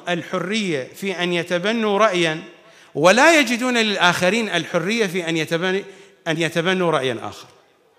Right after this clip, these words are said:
الذين يخالفونهم أحرار، رأيهم لهم،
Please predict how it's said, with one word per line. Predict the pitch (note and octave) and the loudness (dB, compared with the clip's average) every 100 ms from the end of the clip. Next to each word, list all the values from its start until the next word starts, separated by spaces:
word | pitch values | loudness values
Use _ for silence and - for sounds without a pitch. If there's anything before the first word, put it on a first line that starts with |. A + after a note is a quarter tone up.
| _ _ _ _ _ _ _ _ - | _ _ _ _ _ _ _ _ 2
الذين | B3 B3+ B3+ C4 | 4 4 4 2
يخالفونهم | B3 G3+ A3 A3+ A3 F4 F4+ D#4+ | 0 4 4 4 0 -2 -2 -4
أحرار، | - D#4 D4+ - - _ _ _ _ | -6 -6 -8 -10 -20 _ _ _ _
رأيهم | - A#3 G#3+ G#3+ G3+ | 0 2 2 0 2
لهم، | F#3 D3 | 2 2